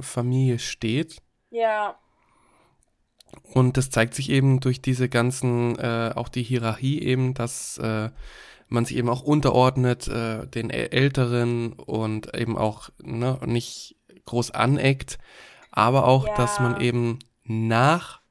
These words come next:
Speaker 1: Feierabend geht's, mm, manchmal nicht nach Hause,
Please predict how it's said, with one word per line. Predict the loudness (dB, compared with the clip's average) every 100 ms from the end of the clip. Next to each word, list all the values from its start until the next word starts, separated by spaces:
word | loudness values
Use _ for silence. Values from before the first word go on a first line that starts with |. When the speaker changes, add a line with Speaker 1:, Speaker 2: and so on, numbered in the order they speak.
| _ -20
Speaker 1:
Feierabend | -10 -2 2 4 2 0 -4 -4 -2 0 -2 -6 -14 _ _ _ _ _ _ _ -20 -20 _ _
geht's, | 0 0 -2 -6 -8 -8
mm, | -6 -4 -4 -4 -8 -12 _
manchmal | 0 0 0 -2 -2
nicht | -4 -4
nach | -6 4
Hause, | 6 6 4 -4